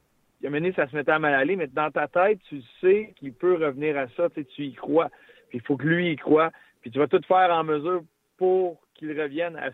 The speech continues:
ça. Puis ça, c'est comme joueur, comme compétiteur. Cette décision-là de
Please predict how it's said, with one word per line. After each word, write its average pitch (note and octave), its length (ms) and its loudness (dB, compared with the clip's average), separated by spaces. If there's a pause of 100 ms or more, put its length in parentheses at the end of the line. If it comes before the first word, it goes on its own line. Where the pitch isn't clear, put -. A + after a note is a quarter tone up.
ça. G#3+ 180 2
Puis A3+ 100 -8
ça, B3 140 4
c'est G3+ 100 -6
comme D#3+ 220 0
joueur, C#3+ 400 0
comme E3 180 -6
compétiteur. D#3+ 640 -2 (600)
Cette D#3 180 2
décision-là G#3 760 0
de C#3 280 -6